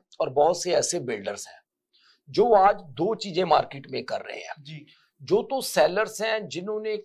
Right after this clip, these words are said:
Speaker 1: काफी properties, जैसे कह लो कि पहले बाय की हुई हैं प्री कंस्ट्रक्शन में, अब किसी ना किसी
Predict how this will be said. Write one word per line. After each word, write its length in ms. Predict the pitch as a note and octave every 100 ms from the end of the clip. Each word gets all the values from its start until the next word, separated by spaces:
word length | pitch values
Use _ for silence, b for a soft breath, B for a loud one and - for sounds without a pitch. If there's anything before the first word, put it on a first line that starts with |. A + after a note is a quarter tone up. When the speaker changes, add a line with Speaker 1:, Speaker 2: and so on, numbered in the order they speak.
| -
Speaker 1:
काफी 360 | E3 D#3+ F#3+
properties, 840 | G3+ E3 D3 C#3+ - E3 F#3+ E3+ - _ -
जैसे 300 | D#3 - F#3
कह 160 | E3
लो 120 | F3
कि 140 | F3 F3
पहले 360 | - C#3 D#3 D3+
बाय 300 | B2 C#3 C#3+
की 260 | - C#3
हुई 260 | C#3 C#3+ C#3+
हैं 220 | C#3+ C#3 - _ _ -
प्री 120 | F3+ G3+
कंस्ट्रक्शन 600 | F3+ C#3+ - - B2 F#2+
में, 180 | F2+ F#2 b b b b -
अब 260 | F#3+ - -
किसी 280 | A3 - C#4+
ना 140 | C#4 B3+
किसी 380 | A#3+ G3 C4